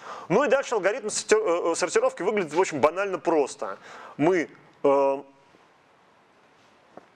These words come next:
находим минимум, да, вот, пожалуйста, начало массива, минимум, меняем их местами,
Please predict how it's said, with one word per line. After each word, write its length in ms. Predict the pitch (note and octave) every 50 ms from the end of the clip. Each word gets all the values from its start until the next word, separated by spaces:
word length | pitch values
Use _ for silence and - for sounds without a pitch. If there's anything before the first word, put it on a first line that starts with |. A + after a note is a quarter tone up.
| _ - - - -
находим 440 | - E3 D#3 D3 - E3+ C#3+ C3+ C3+
минимум, 520 | C#3+ F#3+ C4 D4 D4 C#4+ C#4 C4+ A#3+ G#3 - - - - - - - _ _ _ _ _ - - - - _ _ - - -
да, 260 | C3+ A3 B3 B3+ G3+
вот, 220 | C3+ C3 C3 C3
пожалуйста, 400 | - C3 A#2+ B2+ B2 A2 - -
начало 380 | B2 B2 - - E3+ D3 B2 A#2
массива, 480 | A#2+ B2+ - - - C4 C4+ A#3+ G3+
минимум, 560 | D#3 D#3 F#3+ A3+ A3+ A3+ A3 G#3 G3 F#3 E3+ - - - _ _ _ _ _ _ _ _ _ _ _ _ _ _ _ _ _ _ _ _ _ _ -
меняем 420 | C#3 E3 F#3 G#3 G#3 F#3+ F3 E3
их 140 | D3+ - -
местами, 600 | D3 C#3+ - - - F#3 A#3 C4 C4 B3 B3 A3